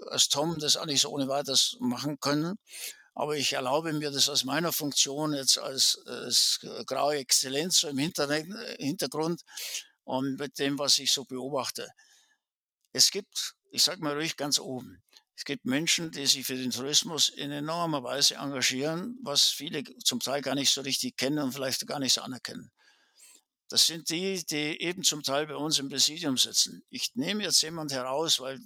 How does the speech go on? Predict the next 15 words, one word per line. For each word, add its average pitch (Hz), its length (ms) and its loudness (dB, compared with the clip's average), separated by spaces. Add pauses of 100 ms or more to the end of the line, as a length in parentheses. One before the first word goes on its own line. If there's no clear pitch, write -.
(360)
diese 185 260 2
Person 139 500 0
ist 139 280 2
einfach 143 340 -2
für 143 160 -4
mich 151 320 -2 (560)
das - 160 4
große, 165 400 0
große 139 320 0
Vorbild. 131 640 -2 (720)
Das 127 220 2
ist - 180 2
die 135 160 -4
Angela 151 380 0
Inselkammer. 123 720 0